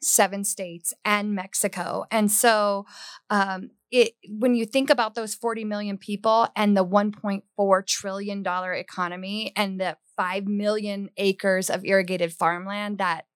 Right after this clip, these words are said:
that rely on that, that's a lot of, lot of pressure. And, uh, the way that we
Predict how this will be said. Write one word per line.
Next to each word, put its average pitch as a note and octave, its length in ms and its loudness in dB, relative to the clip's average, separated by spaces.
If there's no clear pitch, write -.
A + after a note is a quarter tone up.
that F3 160 -2
rely F3+ 320 4
on F#3+ 100 -4
that, A#3+ 240 -4
that's - 180 4
a A#3 80 2
lot F#3 360 0
of, F#3 180 -8
lot G#3+ 260 6
of G#3 160 -4
pressure. F#3 480 -2
And, G#3 300 2
uh, G#3 240 2
the G#3+ 160 6
way B3 320 6
that G#3 260 -2
we A#3+ 380 2